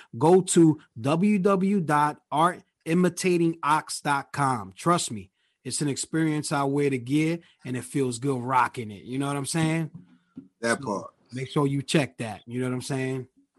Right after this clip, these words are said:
Speaker 1: So, yeah, my
Speaker 2: Hell yeah,
Speaker 1: brother,
Speaker 2: get it
Speaker 1: man,
Speaker 2: to
Speaker 1: I'm
Speaker 2: him.
Speaker 1: happy for you to come in, man, and, you know, represent, man.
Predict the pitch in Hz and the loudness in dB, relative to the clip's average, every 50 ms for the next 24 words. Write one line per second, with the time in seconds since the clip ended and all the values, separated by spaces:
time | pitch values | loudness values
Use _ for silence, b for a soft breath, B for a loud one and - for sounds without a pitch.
0 | _ _ _ _ _ _ _ _ _ _ - - 120 120 135 160 185 190 185 - | _ _ _ _ _ _ _ _ _ _ -14 -10 -4 0 2 2 4 6 6 6
1 | - 113 107 101 - 180 - 180 185 190 196 196 190 185 156 139 156 170 180 180 | 4 4 2 -2 -2 -2 0 0 2 2 2 2 2 2 2 2 2 2 2 0
2 | 170 - - 175 175 180 175 175 175 - 190 185 185 208 233 247 233 190 180 185 | -2 0 2 2 4 4 2 2 2 2 2 2 4 2 2 2 2 2 2 2
3 | 190 202 202 196 185 170 160 170 180 190 185 180 180 175 175 180 180 170 180 165 | 2 0 0 0 0 -2 -2 0 0 0 0 0 0 0 0 0 0 0 -2 -4
4 | 143 160 208 240 220 - 123 131 143 165 180 208 208 | 0 0 0 0 0 -2 -4 -2 -2 0 0 -2 -4